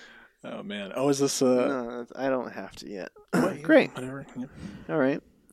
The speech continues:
Speaker 1: Well, we did it.
Speaker 2: Nice.
Speaker 1: We
Speaker 2: And
Speaker 1: did
Speaker 2: that's
Speaker 1: it.
Speaker 2: the, uh, no,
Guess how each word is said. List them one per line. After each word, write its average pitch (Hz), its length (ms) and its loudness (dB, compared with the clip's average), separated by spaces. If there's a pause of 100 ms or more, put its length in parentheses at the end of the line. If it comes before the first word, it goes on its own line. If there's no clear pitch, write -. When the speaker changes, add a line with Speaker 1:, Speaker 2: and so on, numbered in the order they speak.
(300)
Speaker 1:
Well, 220 100 -10
we 240 80 -8
did 226 160 -4
it. 185 140 -6 (460)
Speaker 2:
Nice. 143 420 -2
Speaker 1:
We - 60 -6
Speaker 2:
And 123 80 -8
Speaker 1:
did 127 120 -6
Speaker 2:
that's - 100 -12
Speaker 1:
it. - 60 -18
Speaker 2:
the, 143 200 4
uh, 143 100 6
no, 135 280 -4